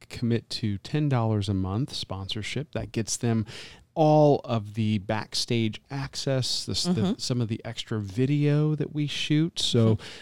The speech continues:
Speaker 1: you know, aside from the, getting the descriptions that you heard here, you also get to see the food,
Speaker 2: Yep.
Speaker 1: meet the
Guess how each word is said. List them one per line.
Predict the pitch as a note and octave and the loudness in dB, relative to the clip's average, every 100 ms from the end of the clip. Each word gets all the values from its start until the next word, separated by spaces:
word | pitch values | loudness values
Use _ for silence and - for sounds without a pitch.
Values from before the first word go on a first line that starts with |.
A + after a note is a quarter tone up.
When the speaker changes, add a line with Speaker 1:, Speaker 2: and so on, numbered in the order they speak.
| - - | -10 -2
Speaker 1:
you | A2+ | 0
know, | G#2+ | 0
aside | A#2+ - B2+ C3 | -2 -2 -2 -2
from | C3+ | -2
the, | A#2+ A2+ | -2 -2
getting | A#2 A#2 | 0 0
the | G2+ | -2
descriptions | G2 - D3+ D3+ - C3+ | -4 -4 -4 -4 -2 -2
that | A#2+ - | -4 -6
you | G2 | -8
heard | - A2 G#2 | -8 -8 -6
here, | F#2+ - C3+ C#3 | -6 -4 -2 0
you | A#2+ | 0
also | G#2+ - A#2 | -2 -4 -8
get | A2 - | -10 -8
to | G2 | -4
see | - - - C3 C#3 | -2 -2 0 0 0
the | C#3 | -2
food, | C3 - C#3 C#3+ D3+ D#3+ D#3 | -6 -4 -2 -2 -2 -4 -4
Speaker 2:
Yep. | D3+ G4 - _ _ - | -4 -6 -10 _ _ -12
Speaker 1:
meet | A#2 A#2+ C#3 E3 - - - | 2 6 8 6 0 -8 -10
the | B2+ B2 | -6 -4